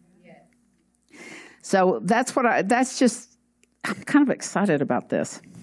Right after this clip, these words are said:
<laughs> because, um, I know that God has a prize for each one of us. And we're gonna start in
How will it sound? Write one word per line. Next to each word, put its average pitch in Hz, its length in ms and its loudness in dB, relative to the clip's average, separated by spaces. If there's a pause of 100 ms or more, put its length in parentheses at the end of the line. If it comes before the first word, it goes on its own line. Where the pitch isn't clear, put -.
(160)
<laughs> - 920 -6
because, 202 580 2
um, 170 600 0 (1400)
I 190 100 2
know 214 280 6
that 196 180 2
God 185 240 0
has 202 220 0
a 160 40 -2
prize 156 360 0
for - 180 -8
each 131 220 -4
one 131 200 0
of 131 120 -2
us. - 100 -4
And 180 160 0
we're 233 120 4
gonna 254 180 6
start 196 560 0
in 156 320 4